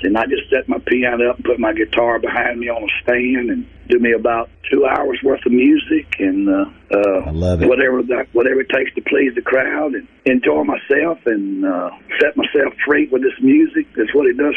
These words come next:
Speaker 1: for me, and
Speaker 2: Yeah.
Speaker 1: come on back home, man. You know, just play these solo gigs and once again, just, just take what, uh, what he's given me. You
Speaker 2: Well,
Speaker 1: know?
Speaker 2: you're
Speaker 1: So
Speaker 2: giving, you're giving a whole lot, and you've given a whole lot to all of us. Uh, your songs will live forever.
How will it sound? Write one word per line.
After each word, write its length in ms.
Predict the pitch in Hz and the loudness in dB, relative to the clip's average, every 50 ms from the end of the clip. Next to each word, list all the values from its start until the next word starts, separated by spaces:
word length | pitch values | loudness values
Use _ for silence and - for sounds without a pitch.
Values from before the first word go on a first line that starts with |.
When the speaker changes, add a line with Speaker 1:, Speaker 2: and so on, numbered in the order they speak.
| - | -4
Speaker 1:
for 200 | - 131 143 156 | -4 -2 0 2
me, 120 | 170 160 139 | 2 2 0
and 160 | 113 101 98 - _ - - - | 0 -2 -8 -10 _ -20 -10 -6
Speaker 2:
Yeah. 240 | 87 87 90 92 92 | -2 0 2 2 2
Speaker 1:
come 140 | - 135 | 2 2
on 180 | 135 147 147 139 | 2 2 2 2
back 240 | 147 160 165 160 - | 2 0 0 0 -2
home, 420 | - - 220 214 196 139 - - 95 | 0 0 0 0 -2 -4 -6 -8 -10
man. 320 | 101 107 - - - - | -10 -12 -14 -18 -14 -6
You 100 | - 120 120 | -2 2 2
know, 180 | 127 127 123 | 2 2 2
just 200 | 123 139 151 - - | 2 0 0 0 0
play 240 | - 156 156 147 143 | 0 2 2 2 0
these 160 | 147 147 139 - - | -2 -4 -4 -2 -2
solo 300 | 151 156 147 139 131 123 | -2 0 2 0 0 0
gigs 340 | 117 123 131 131 131 135 131 - | 2 2 2 2 2 0 -4 -6
and 200 | 131 120 123 123 - - - - - - - - - - | -6 -6 -8 -8 -12 -20 -20 -20 -20 -20 -20 -14 -4 0
once 200 | 131 117 - - - | 0 2 2 2 0
again, 340 | - 127 143 151 143 127 117 | -2 0 0 0 0 0 0
just, 260 | 117 131 123 - - - | 0 -2 -4 -4 -8 -4
just 180 | - 135 113 - - | -2 -2 -2 -2 -2
take 280 | - 139 131 131 - - | 0 0 0 0 -2 0
what, 180 | 135 131 127 - - - | 0 0 -2 -4 -4 -2
uh, 120 | 123 123 - - - - - _ | -2 -2 -2 -6 -14 -20 -10 _
what 140 | - 131 127 | 0 0 2
he's 160 | 135 131 123 | 2 0 0
given 280 | 123 139 131 110 101 - | 0 0 0 0 -2 -8
me. 120 | - - - - - | -12 -14 -16 -10 -6
You 120 | - 101 | -2 0
Speaker 2:
Well, 160 | 104 107 107 110 | 2 2 2 2
Speaker 1:
know? 80 | 92 80 - - - - - - | 0 -2 -8 -18 -20 -16 -6 0
Speaker 2:
you're 160 | - 127 127 | 2 2 4
Speaker 1:
So 60 | 110 | 4
Speaker 2:
giving, 380 | 127 135 131 131 123 117 104 - | 4 4 4 2 2 0 -2 -2
you're 160 | 107 117 127 123 | 0 0 2 2
giving 260 | 120 135 131 120 117 | 2 2 2 2 2
a 80 | 104 98 | 2 2
whole 240 | 98 120 123 127 123 | 2 2 2 2 2
lot, 380 | 120 120 117 110 98 - - - - - - - - - | 2 2 2 0 0 -4 -6 -12 -20 -20 -20 -18 -10 -6
and 140 | 95 95 101 | -4 -2 0
you've 180 | 107 107 95 | 0 0 2
given 280 | 95 117 127 123 117 104 | 2 2 2 2 2 0
a 60 | 98 | 0
whole 200 | 92 98 104 104 | 2 2 2 4
lot 240 | 98 98 101 92 - | 4 2 2 0 0
to 120 | - 101 90 | 0 0 2
all 220 | 92 101 104 98 | 2 2 2 2
of 80 | 90 82 | 2 2
us. 360 | 87 82 80 - - - - - - - - | 0 0 0 -2 -6 -12 -16 -18 -14 -6 -2
Uh, 120 | 98 92 73 | 0 0 2
your 220 | 95 98 101 110 | 2 2 2 2
songs 440 | 98 - - 151 143 143 143 139 113 98 | 0 0 0 0 2 2 2 0 0 2
will 120 | 104 104 | 2 2
live 200 | 113 123 123 113 | 2 2 0 0
forever. 560 | - - 110 113 120 123 113 98 92 98 98 | -2 0 0 2 2 2 2 0 0 -2 -4